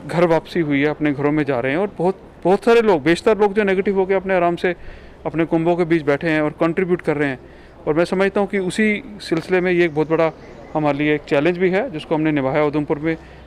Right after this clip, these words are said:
अब वो सारे officers ने उसको खुद, अ, state government, अ, एलजी साहब, चीफ secretary साहब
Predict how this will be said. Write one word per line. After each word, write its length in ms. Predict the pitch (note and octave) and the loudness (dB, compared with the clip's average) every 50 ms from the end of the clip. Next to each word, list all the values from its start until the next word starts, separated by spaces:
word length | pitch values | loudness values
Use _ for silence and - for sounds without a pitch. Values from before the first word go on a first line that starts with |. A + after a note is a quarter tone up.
| - - | -10 -10
अब 60 | C#3+ - | -8 -4
वो 140 | D3 C#3 C#3 | -2 -2 -2
सारे 240 | C#3 - C#3+ C#3+ D3+ | 0 0 2 2 2
officers 420 | C#3+ C3 - D#3 C#3+ E3 D3+ C#3+ | 2 0 -2 -4 -2 -4 -4 -2
ने 160 | E3 G3+ B3+ | -4 -6 -6
उसको 380 | A#3+ F#3+ F3+ C#3+ - - D#3 D3+ | -8 -10 -12 -12 -8 -4 -4 -4
खुद, 200 | - - - - | -4 -4 -10 -10
अ, 720 | - - - - - - - - - - - C#3 C3+ C#3+ | -10 -16 -20 -20 -20 -20 -20 -20 -20 -10 -4 -4 -2 -2
state 280 | C#3+ - - D#3 D3+ C3+ | -4 -4 -2 -2 -2 0
government, 420 | C3+ C#3+ C#3 B2+ C#3+ D3 - - | 0 -2 -2 -2 -4 -6 -4 -4
अ, 420 | D#3 C#3+ C3+ C3 B2+ - - - - | -2 0 0 0 -2 -4 -8 -12 -10
एलजी 300 | C#3+ C#3 C3 C3 D3 D3+ | -8 -8 -4 -4 -4 -4
साहब, 280 | - - D3+ C#3+ C#3 | -2 -2 0 0 -2
चीफ 360 | C3 - - - - - D#3+ D3 | -2 -6 -18 -16 -4 -4 -4 -4
secretary 260 | - D3+ - D#3+ D#3 | -4 -6 -6 -6 -4
साहब 180 | - D#3+ C#3+ | -2 -4 -4